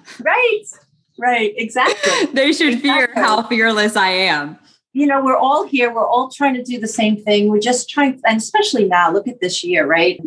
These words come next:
Speaker 1: And people that have died and just the, the circumstances of the world right now. I mean, we are all just here. We're to su-, we want to survive. We want to, we want to thrive.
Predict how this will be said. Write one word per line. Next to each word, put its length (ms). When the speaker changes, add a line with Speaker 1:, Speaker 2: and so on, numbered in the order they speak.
Speaker 1:
And 160
people 280
that 120
have 120
died 440
and 280
just 300
the, 200
the 80
circumstances 680
of 60
the 120
world 300
right 200
now. 320
I 40
mean, 240
we 200
are 120
all 220
just 240
here. 260
We're 200
to 120
su-, 380
we 120
want 200
to 40
survive. 600
We 100
want 240
to, 140
we 140
want 220
to 200
thrive. 600